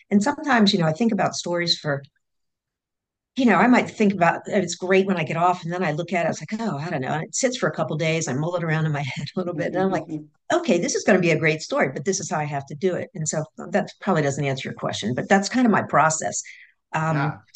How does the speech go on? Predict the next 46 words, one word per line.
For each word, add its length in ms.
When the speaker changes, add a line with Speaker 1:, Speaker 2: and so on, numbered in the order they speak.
Speaker 1:
I 80
think 300
with, 200
I 80
think 300
those, 240
as, 180
when 240
we 100
can 160
have 260
those, 380
those 280
authentic 440
conversations, 760
even 220
if 60
it's 80
with 140
a 80
C 240
E 60
O 240
and 120
it's, 480
you 120
know, 160
it's 120
a 60
crisis 560
or, 240
you 100
know, 100
whoever's 360
handling 460
that, 200
have 200
the, 200
have 280
those 180
conversations 880
and 180
try 220
to 80
get 220
to, 120